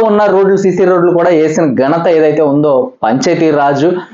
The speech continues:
కూటమి గవర్నమెంట్లోని పవన్ కళ్యాణ్ గారు తీసుకున్న నిర్ణయాలు, ఆయన,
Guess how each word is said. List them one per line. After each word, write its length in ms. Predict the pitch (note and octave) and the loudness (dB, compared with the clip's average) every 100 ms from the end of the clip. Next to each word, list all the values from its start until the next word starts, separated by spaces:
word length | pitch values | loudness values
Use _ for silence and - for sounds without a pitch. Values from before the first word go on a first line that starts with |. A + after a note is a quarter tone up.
| G#3+ - | -18 -4
కూటమి 300 | D3+ D#3+ E3+ | -2 0 0
గవర్నమెంట్లోని 720 | D3+ D3+ D3+ D3+ C#3+ D3 C#3+ | 0 0 0 0 0 0 0
పవన్ 360 | C3 A#2 C3 C#3 | -2 -2 -2 -2
కళ్యాణ్ 360 | C#3 C3+ C3+ | -2 0 0
గారు 120 | C3+ B2+ | 0 -2
తీసుకున్న 420 | B2+ B2 C3 B2 | -2 -4 -2 -2
నిర్ణయాలు, 720 | A2 A2 C3 D#3 D3+ F3 E3+ | -2 -2 0 0 0 0 0
ఆయన, 480 | C3+ D3 C#3+ C3+ | -2 -2 -2 -4